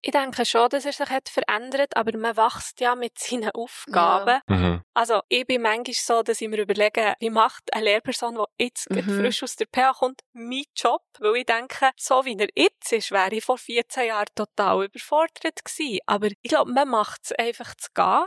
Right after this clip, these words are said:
Speaker 1: Und ja, aber es ist wie, manchmal habe ich wirklich das Gefühl, ich hätte einfach gern fünfzehn Hirne und vierzehn Arme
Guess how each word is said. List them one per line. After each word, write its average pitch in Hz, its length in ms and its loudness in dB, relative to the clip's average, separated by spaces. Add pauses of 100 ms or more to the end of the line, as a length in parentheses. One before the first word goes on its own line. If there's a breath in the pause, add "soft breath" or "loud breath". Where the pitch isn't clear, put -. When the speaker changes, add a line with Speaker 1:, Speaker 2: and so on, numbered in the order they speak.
Speaker 1:
Und 233 240 -2 (120)
ja, 233 360 4
aber 240 180 2 (140)
es 247 160 -2
ist 233 180 -6
wie, 262 320 -6 (140)
manchmal 240 480 0
habe 233 100 0
ich 247 60 -2
wirklich 254 240 -6
das - 100 -10
Gefühl, 254 300 -6 (240)
ich 262 100 0
hätte 247 220 0 (100)
einfach 226 400 0
gern 240 460 0 (180)
fünfzehn - 540 0
Hirne 254 680 -4 (300)
und 208 300 -4 (260)
vierzehn 240 460 0
Arme 233 760 0